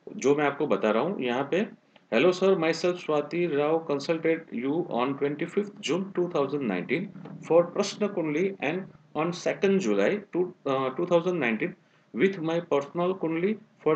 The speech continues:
job related questions। You had said, you had said, "I will get a job in second week of August." I appeared for interview on nineteenth July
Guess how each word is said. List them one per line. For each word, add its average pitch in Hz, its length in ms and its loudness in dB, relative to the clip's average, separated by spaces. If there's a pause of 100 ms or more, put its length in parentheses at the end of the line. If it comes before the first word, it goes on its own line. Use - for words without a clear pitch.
job 127 260 2
related 92 400 -6
questions। - 540 -2 (880)
You 202 180 8
had 196 220 6
said, - 500 8 (2000)
you 202 240 4
had 196 200 4
said, 135 440 4 (140)
"I 131 160 6
will 208 180 2
get 170 180 4
a 180 60 -2 (100)
job 202 400 4
in 185 200 -2
second 185 480 0
week 165 240 -6
of 160 240 -2
August." 90 500 0 (760)
I 139 120 2 (100)
appeared 202 480 2
for 185 160 2 (100)
interview 170 480 0 (140)
on 180 100 -2 (300)
nineteenth 104 580 -2 (100)
July 90 300 0